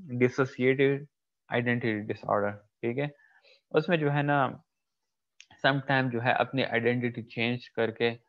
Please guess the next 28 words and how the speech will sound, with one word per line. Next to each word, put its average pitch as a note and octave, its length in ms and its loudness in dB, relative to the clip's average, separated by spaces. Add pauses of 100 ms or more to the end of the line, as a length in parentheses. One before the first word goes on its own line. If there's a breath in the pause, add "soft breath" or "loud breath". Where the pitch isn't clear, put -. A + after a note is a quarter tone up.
(320)
लोग B2 520 2
उस A#2 280 -8
दूसरे B2+ 260 -2
बंदे A2+ 300 0
की A#2 100 -8
जो A2 120 -6
है A2 100 -6
ना A2+ 80 -4
identity A2+ 580 -4
को A2+ 140 -6
adopt G#2+ 520 0
करके A#2 280 -2 (200)
उसे A2+ 200 -4
फॉलो G2+ 320 -6
करते - 300 -14
हैं G#2 220 -16 (680)
dissociative A#2+ 680 -2
identity A2+ 760 -4
disorder G#2+ 580 -4
में, A2+ 140 -16 (420)
ठीक C3+ 160 0
है। E3 180 -2 (360 loud breath)
अगर C#3+ 200 2
हम D#3+ 520 0
इसके E3+ 360 0
लिहाज C3+ 340 2
से B2 140 -4
देखें A2+ 340 -2